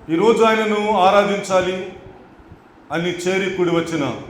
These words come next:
మీ అందరికీ ప్రభు అయిన యేసుక్రీస్తు నామములో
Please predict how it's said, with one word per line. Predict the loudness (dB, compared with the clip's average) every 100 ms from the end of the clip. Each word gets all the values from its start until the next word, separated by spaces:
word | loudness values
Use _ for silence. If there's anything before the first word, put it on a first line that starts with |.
| -18 -20 -20 -20 -20 -20 -20 -20 -10
మీ | -2 0
అందరికీ | 0 0 0 -2 -2 -2
ప్రభు | -2 0 0
అయిన | 0
యేసుక్రీస్తు | -2 -4 -6 -4 -4 -4
నామములో | -4 -4 -6 -4 -6 -6